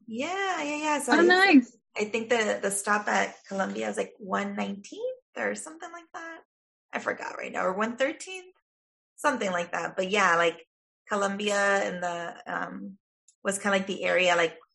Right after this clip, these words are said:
Speaker 1: kinda hang out in that area. There's a lot of, like, little things to do.
Speaker 2: Yes.
Speaker 1: And then going into Central Park, just a little bit, a couple stops down.
Speaker 2: Yeah, yeah.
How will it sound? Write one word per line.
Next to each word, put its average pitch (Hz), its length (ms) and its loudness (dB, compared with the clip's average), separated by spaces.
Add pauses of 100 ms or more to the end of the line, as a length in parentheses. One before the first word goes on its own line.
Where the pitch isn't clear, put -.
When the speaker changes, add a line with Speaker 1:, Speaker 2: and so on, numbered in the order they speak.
Speaker 1:
kinda 185 180 -4
hang 185 220 -4
out 170 140 -2
in 170 100 -4
that 165 180 -4
area. 175 260 -2
There's 165 120 0
a 170 60 -4
lot 165 160 -2
of, 160 60 -4
like, 160 180 -6
little 160 180 -4
things 165 420 -8
to - 100 -10
do. 160 420 -4 (280)
Speaker 2:
Yes. 196 420 4 (140)
Speaker 1:
And 170 80 -14
then 165 120 -6
going 170 260 -2
into 165 220 -8
Central - 420 -12
Park, 190 260 -4
just - 160 -12
a 170 40 -18
little 165 160 -6
bit, - 260 -12
a - 40 -20
couple 165 200 -8
stops - 380 -8
down. 175 540 -4
Speaker 2:
Yeah, 277 340 10 (240)
yeah. 226 260 6